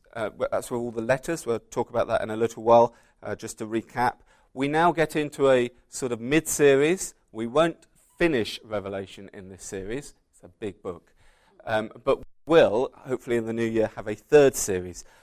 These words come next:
But this one starts, uh, with myself. Uh, next week you've got Roger, then Peter, finishing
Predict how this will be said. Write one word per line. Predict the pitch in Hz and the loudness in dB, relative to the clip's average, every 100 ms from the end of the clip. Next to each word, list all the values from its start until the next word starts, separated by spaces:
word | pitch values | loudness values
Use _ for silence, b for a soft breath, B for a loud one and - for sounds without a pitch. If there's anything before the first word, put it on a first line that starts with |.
| b | b
But | 143 151 | -2 4
this | 190 | 4
one | 180 170 | 6 4
starts, | - - 160 143 - - | 4 6 6 6 2 0
uh, | 117 104 | 0 0
with | 113 104 | -4 -6
myself. | 107 - 151 147 147 - | -6 0 4 6 6 0
Uh, | 101 | -8
next | 90 - - | -6 -10 -10
week | 107 | -12
you've | - | -6
got | 117 | -8
Roger, | 104 127 123 117 | 0 0 2 0
then | 107 107 | 0 -10
Peter, | - 113 - 110 - b b _ | -10 -16 -10 -10 -10 b b _
finishing | 135 135 - 120 113 | -4 -4 -6 -8 -8